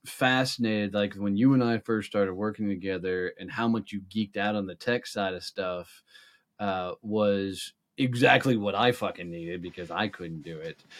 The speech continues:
So, um, but watching the sales technology, especially in the times we're in now,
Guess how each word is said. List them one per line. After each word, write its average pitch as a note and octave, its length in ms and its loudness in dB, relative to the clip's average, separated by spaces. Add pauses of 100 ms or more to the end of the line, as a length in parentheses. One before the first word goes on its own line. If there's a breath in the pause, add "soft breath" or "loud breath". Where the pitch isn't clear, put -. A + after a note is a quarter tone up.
(260 loud breath)
So, F2 440 -4
um, E2+ 320 -10
but F2+ 220 -4
watching G#2 520 0
the F#2+ 120 -6
sales G2+ 480 0
technology, G2+ 880 0
especially G2 400 -8
in F2+ 80 -8
the F2 40 -12
times F#2 380 -10
we're F2 140 -12
in E2+ 160 -10
now, F2+ 540 -6